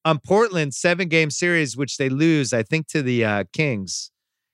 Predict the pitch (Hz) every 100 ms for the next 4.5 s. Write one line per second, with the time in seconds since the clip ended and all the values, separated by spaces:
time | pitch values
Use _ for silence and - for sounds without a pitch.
0 | _ 143 131 104 123 143 143 147 143 123
1 | 110 - 139 120 101 90 _ _ _ _
2 | _ - 131 123 110 98 - _ - 190
3 | 202 202 160 131 _ _ _ - 175 151
4 | 127 117 - -